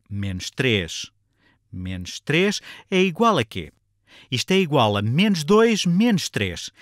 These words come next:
que é igual a menos cinco. Portanto, o valor absoluto de menos cinco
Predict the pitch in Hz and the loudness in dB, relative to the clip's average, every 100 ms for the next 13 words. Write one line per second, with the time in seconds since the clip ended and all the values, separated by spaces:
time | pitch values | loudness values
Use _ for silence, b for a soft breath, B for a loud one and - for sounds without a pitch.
0 | B B - 143 123 110 156 147 120 127 | B B -2 2 2 2 2 4 2 2
1 | 165 123 - 104 87 - _ _ B B | 2 2 -2 -2 -4 -10 _ _ B B
2 | B 113 - 147 120 110 104 127 160 151 | B -4 2 2 2 -2 -2 2 4 2
3 | 139 - 165 131 - 107 113 117 - - | 2 -2 0 0 -2 -2 -2 -2 -4 -2
4 | 208 240 - 254 254 | 0 0 0 -2 -4